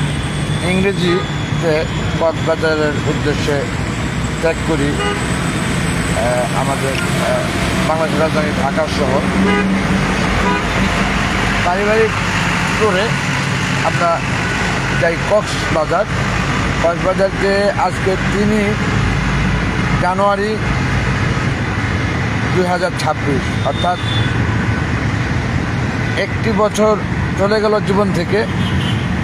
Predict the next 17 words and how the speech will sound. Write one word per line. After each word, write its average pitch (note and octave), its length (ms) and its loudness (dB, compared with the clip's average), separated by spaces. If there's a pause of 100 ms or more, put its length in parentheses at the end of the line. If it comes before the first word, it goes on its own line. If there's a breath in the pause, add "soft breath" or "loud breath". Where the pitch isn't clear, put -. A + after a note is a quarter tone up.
(300)
থার্টি F3 220 0
ফার্স্ট F#3+ 360 0
নাইট F#3 440 0
আমরা E3+ 260 2 (120)
করলাম E3+ 340 2 (140)
কক্সবাজারে, F3+ 520 2 (420)
যদিও E3 300 2 (100)
শোকের, F3+ 320 2
আহ, - 1080 0 (340)
দিন E3+ 240 0
ছিল, D3 200 0 (340)
আমরা C3+ 300 0 (520)
ডিজে D3 300 0 (260)
করিনি D#3+ 360 0 (320)
সেইভাবে। C3+ 380 2 (3500)
কারণ C#3 240 0 (340)
আমাদের D#3 380 2